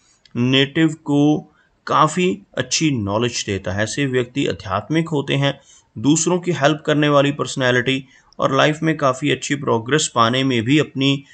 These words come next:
नॉलेज की वजह से कामयाब हो जाते हैं। इसके अलावा कुछ प्रोग्रेस लाइंस आपको नजर आएंगी। यह रेखाएं जो नीचे से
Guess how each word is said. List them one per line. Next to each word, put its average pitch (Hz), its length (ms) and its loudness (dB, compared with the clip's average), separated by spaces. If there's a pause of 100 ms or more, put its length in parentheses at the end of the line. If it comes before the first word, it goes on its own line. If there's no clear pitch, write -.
(200)
नॉलेज 123 500 4
की 165 120 2
वजह 127 280 0
से 113 240 -2 (440)
कामयाब 123 580 0 (100)
हो 127 220 -2
जाते 101 340 0
हैं। 85 280 -8 (520)
इसके - 200 -2
अलावा 131 300 4
कुछ 135 200 -6
प्रोग्रेस 120 480 -2
लाइंस 160 280 0
आपको 151 240 0
नजर 147 300 2
आएंगी। 151 280 2
यह 135 240 0
रेखाएं 143 460 0
जो 143 100 0
नीचे 127 380 -2
से 147 480 0